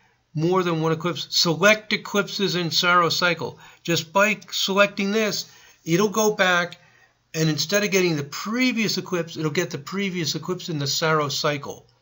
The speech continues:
Very, very awesome. So now I've done it. I want the twenty-two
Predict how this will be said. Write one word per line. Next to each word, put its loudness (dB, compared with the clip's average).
Very, 4
very 2
awesome. -2
So 2
now 4
I've 0
done 4
it. -4
I -4
want -2
the -6
twenty-two -2